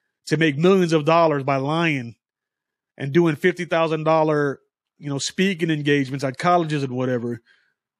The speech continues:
you know what I mean? Using the capitalist, capitalist system to increase their pocketbook and decrease their bank account in the white supremacist, you know, arena of the United States that's so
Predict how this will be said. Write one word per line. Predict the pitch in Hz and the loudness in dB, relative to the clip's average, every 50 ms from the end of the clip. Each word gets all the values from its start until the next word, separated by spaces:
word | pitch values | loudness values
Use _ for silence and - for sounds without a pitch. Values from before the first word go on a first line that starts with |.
| _ _ - | _ _ -8
you | - | -2
know | 151 151 | 0 0
what | 156 | 2
I | |
mean? | 156 156 156 156 147 | 2 2 0 0 -2
Using | 151 160 185 196 190 175 180 175 | 0 2 4 4 4 2 2 0
the | 165 | 0
capitalist, | - - 180 175 170 - 170 156 156 151 147 139 - 165 - _ _ _ _ _ _ _ - | 0 2 2 2 2 0 -2 -4 -4 -4 -6 -6 -8 -12 -12 _ _ _ _ _ _ _ -2
capitalist | 175 180 175 175 160 175 165 160 160 160 156 147 - | 0 2 2 2 0 0 -2 -2 0 -2 -2 -4 -2
system | - 190 185 - - - 160 151 147 143 - _ _ _ _ _ _ _ _ _ _ - | -2 -2 -2 -2 -2 -4 -2 -2 -4 -8 -12 _ _ _ _ _ _ _ _ _ _ -4
to | - 196 - | -4 -2 -2
increase | 170 160 147 - 185 180 160 - | -2 -4 -2 0 0 0 0 2
their | 175 170 156 | 2 0 0
pocketbook | - 175 185 185 160 139 139 123 127 120 110 95 - - _ | 2 2 2 2 2 0 -2 -4 -2 -6 -6 -6 -12 -16 _
and | 131 143 | -6 -6
decrease | 147 131 - 165 170 156 - | -6 -2 0 0 0 0 0
their | 165 151 147 | 0 0 2
bank | 143 156 160 160 139 | 2 0 0 0 -4
account | 139 117 135 123 110 98 85 _ _ _ _ _ _ _ _ _ _ _ _ _ - | -6 -6 -6 -8 -8 -10 -18 _ _ _ _ _ _ _ _ _ _ _ _ _ 0
in | 240 262 262 226 196 190 185 190 180 160 | 2 4 4 6 4 4 2 0 -2 0
the | 175 170 160 | 2 2 2
white | 160 165 180 175 170 | 2 2 2 0 0
supremacist, | - - 147 - 175 165 151 151 139 - 151 139 135 - - | -2 -4 -2 0 0 0 0 -2 -4 -2 -4 -4 -4 -6 -6
you | 156 143 | -4 -4
know, | 131 120 117 - - | -4 -4 -6 -6 -2
arena | 160 151 147 160 160 151 147 135 | -2 0 2 2 2 2 0 -2
of | 123 143 139 127 | -2 -2 -2 -2
the | 135 139 | -2 -4
United | 135 135 131 117 113 | -2 -2 -4 -6 -8
States | - - - 139 117 110 - | -8 -2 -2 -2 -2 -2 -6
that's | 127 113 - - | -8 -6 -6 -4
so | 147 127 120 117 113 107 | -2 -2 -2 -4 -6 -8